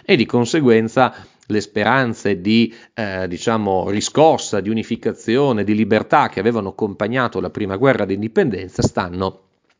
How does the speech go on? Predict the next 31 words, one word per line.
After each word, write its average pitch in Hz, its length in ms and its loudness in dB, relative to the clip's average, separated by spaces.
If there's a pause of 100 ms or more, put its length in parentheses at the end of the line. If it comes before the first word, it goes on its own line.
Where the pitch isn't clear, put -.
(140)
tragicamente, 104 880 0 (300)
eh, 95 260 2
svanendo 98 720 2
all'orizzonte. 92 880 -2 (260)
E 127 80 0
il 131 120 4
re 113 360 2
Carlo 87 260 -8
Alberto 95 380 0
di 92 100 -10
Savoia, 117 460 0
come - 240 -14
tutti 107 260 -4
sappiamo, 110 640 0 (300)
sconfitto 101 720 0
nella 92 200 -10
prima 101 260 -4
guerra 110 280 2
d'indipendenza, 104 920 -2
intraprenderà 117 840 2
poi 110 320 2
la 92 120 -4
via 117 220 0
dell'esilio 98 800 0
e 151 100 0
infine 95 560 -4
morirà 113 580 2 (140)
poco 107 300 0
dopo, 90 480 -2
esule, 95 420 2
lontano 92 640 -2